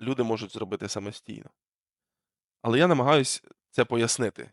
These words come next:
Я кажу, що, в принципі, от ви можете це зробити, є п'ятсот сторінок інструкцій,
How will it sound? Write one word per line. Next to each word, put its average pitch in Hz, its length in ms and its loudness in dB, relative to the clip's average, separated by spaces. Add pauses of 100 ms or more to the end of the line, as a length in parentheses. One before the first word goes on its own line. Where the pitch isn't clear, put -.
Я 117 140 -8
кажу, 131 260 -2
що, 104 200 -4
в - 80 -8
принципі, 170 540 0
от 113 280 -4
ви 113 60 -6
можете 120 300 -2
це 151 140 2
зробити, 190 440 0
є 107 400 0
п'ятсот 117 340 -4
сторінок 139 480 0
інструкцій, 196 640 -6